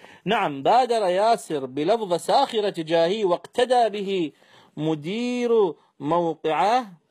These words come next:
موقعه القطرة بكلمة فحش، وهذا ما دفعني لقراءة هؤلاء الذين كنت أعرف، أعرف عنهم بعض الأشياء،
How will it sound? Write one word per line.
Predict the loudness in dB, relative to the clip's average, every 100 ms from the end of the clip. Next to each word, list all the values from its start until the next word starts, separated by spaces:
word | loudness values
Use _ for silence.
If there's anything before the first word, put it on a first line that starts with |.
| _
موقعه | -6 -4 -2 -4 -2 -2 -2 -2 -2
القطرة | -2 -4 -2 0 0 0
بكلمة | -2 -6 -4 -4 -4 -6 -4 0
فحش، | 0 -2 -18 -20 _ -14 -2
وهذا | 0 4 2 2 -2
ما | -2 -2
دفعني | -2 -2 -4 -2 -4
لقراءة | -4 -2 0 2 2 0
هؤلاء | -2 0 0 0 0 0 0 -4 _ -20 _ -4
الذين | 0 0 0 -4 -4 -6
كنت | -6 -6 -6 -4
أعرف، | 0 0 -2 -4 -6 -6
أعرف | -6 -4 -2 -4 -6 -6 -8 -10 -8
عنهم | -4 -4 -6 -6 -2
بعض | -2 -2
الأشياء، | -6 -8 -6 -2 -2 -2